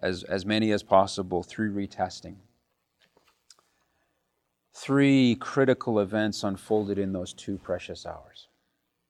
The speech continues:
First, the priest chaplain traveling with us gathered the group together and prayed and invoked the intercession of Saint Joseph. It was, after all, his feast day. And under his patronage, prayed that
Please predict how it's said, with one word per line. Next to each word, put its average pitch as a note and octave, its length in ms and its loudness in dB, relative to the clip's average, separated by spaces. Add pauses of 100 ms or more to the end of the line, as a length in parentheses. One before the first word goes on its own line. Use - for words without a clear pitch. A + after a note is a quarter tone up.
(1000)
First, - 640 2 (380)
the G2 80 -10
priest - 440 -2
chaplain A2 540 0
traveling G#2 460 2
with G2 200 -4
us F#2+ 300 2 (180)
gathered G#2 460 -2
the G2+ 80 -8
group G2 340 -10
together F#2 440 -10 (100)
and F#2 140 -14
prayed G2 400 -4
and F#2 100 -10
invoked F#2 460 -10
the F#2 80 -14
intercession F#2 520 -12
of F2 80 -16
Saint F2+ 240 -20
Joseph. - 400 -20
It G2+ 100 -12
was, G2+ 220 -4
after F#2+ 300 -12
all, F2+ 120 -10
his F2+ 120 -20
feast - 300 -20
day. - 160 -20 (500)
And G2 100 -6
under F2+ 180 -2
his G#2+ 260 -2
patronage, F#2 720 -8
prayed F#2+ 540 -6 (500)
that F2 160 -2